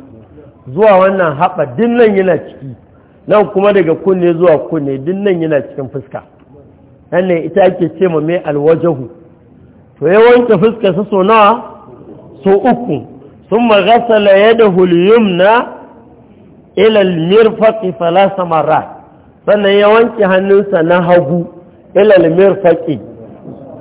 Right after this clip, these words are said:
A, ya, afwan, dama ko? Ya wanke hannunsa na dama zuwa gwiwar hannu, wannan yake cewa mirfaq.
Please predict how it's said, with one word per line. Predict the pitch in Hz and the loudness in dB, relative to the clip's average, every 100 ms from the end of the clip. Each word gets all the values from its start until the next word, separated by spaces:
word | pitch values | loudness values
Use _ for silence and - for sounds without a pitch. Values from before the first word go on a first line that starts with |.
| - - - - - - - - | -20 -20 -20 -20 -20 -20 -20 -6
A, | 156 180 170 | -4 -2 -2
ya, | 175 175 202 208 165 160 | -4 0 0 0 -4 -4
afwan, | 180 196 196 190 160 | -2 -2 0 0 2
dama | 185 185 | 2 2
ko? | 170 226 - - - - - - | 2 0 0 -10 -18 -18 -16 -2
Ya | 190 | 2
wanke | 233 240 220 | 2 2 2
hannunsa | 208 214 220 214 196 | 2 2 2 0 -2
na | 190 196 | 0 2
dama | 185 196 196 196 202 196 - - - - - 131 | 4 4 4 4 4 4 0 -10 -20 -20 -20 -10
zuwa | 160 214 196 | 0 4 4
gwiwar | 147 147 202 202 165 151 | 2 0 2 4 4 2
hannu, | 175 175 185 | 0 2 2
wannan | 208 190 | 2 2
yake | 180 180 | 2 -2
cewa | - 180 | 0 0
mirfaq. | 151 170 160 143 | 2 2 2 0